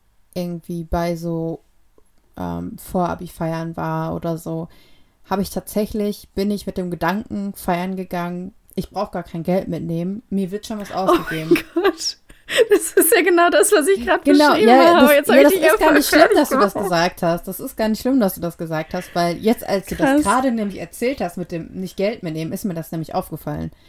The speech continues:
Speaker 1: Ist mir das wieder eingefallen, so. Und, ähm, aber als ich dann irgendwie älter wurde, hab ich dann gemerkt, wie dumm das eigentlich ist. Ähm,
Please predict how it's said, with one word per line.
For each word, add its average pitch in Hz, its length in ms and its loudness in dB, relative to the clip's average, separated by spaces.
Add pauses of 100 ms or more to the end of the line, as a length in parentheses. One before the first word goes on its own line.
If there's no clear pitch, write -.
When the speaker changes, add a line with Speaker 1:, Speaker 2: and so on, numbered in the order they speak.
(260)
Speaker 1:
Ist 208 180 -4
mir 202 60 -6
das 180 180 -6
wieder 220 220 -4
eingefallen, 165 580 -12
so. 156 240 -14 (640)
Und, 202 500 -6
ähm, 190 500 0 (760)
aber 185 520 2 (280)
als 196 240 -2
ich 202 120 -10
dann 185 240 0
irgendwie 180 560 -6
älter 226 340 0
wurde, 240 580 0 (260)
hab 185 160 -2
ich - 60 -4
dann 180 180 -8
gemerkt, 175 320 -10
wie - 60 -8
dumm 214 240 -2
das 214 180 -4
eigentlich 165 600 -10
ist. 190 380 -8 (1000)
Ähm, 175 560 -6